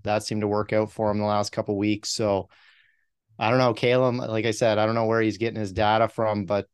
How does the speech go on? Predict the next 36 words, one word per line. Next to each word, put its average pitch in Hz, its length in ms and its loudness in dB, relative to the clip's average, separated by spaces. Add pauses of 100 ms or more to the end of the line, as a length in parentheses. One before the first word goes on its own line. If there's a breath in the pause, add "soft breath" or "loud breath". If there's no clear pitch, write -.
uh, 104 160 0
he's 101 240 -2
really 107 240 2
turned 107 320 -4
around 101 360 2
his, 98 280 -6
his 104 240 -4
fantasy 104 400 -2
football 101 400 -2
career, 104 560 0
and, 98 320 0
and 95 160 -6
he's 95 220 -6
made 101 200 -2
a 98 80 -2
lot 101 300 2
of 101 80 -2
good 101 160 -2
moves 98 300 -4
this 107 200 -4
year, 104 360 0
had 95 120 -2
a 95 60 -4
really 98 300 -2
good 98 160 -2
draft, 101 580 0
which 107 160 -6
we'll 101 120 -6
probably 104 320 -2
get 101 160 -2
into 101 260 -6
a 95 80 -4
couple 104 240 -4
details 104 500 -2
of. 107 240 0
But 95 300 -2